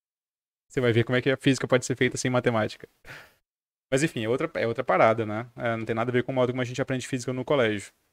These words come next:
Mas é, mas é uma bela pedida. Certo? Muito obrigado. Lia, Paulo, José, Bruno, Joana, Hilário, Matheus,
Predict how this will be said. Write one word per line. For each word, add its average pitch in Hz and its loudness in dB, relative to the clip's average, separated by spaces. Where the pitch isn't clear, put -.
Mas 110 0
é, 127 6
mas 127 -4
é 120 -4
uma 127 2
bela 131 2
pedida. 107 -6
Certo? 160 4
Muito 147 2
obrigado. 175 4
Lia, 160 2
Paulo, 143 6
José, 127 0
Bruno, 123 -2
Joana, 123 2
Hilário, 123 2
Matheus, 123 -2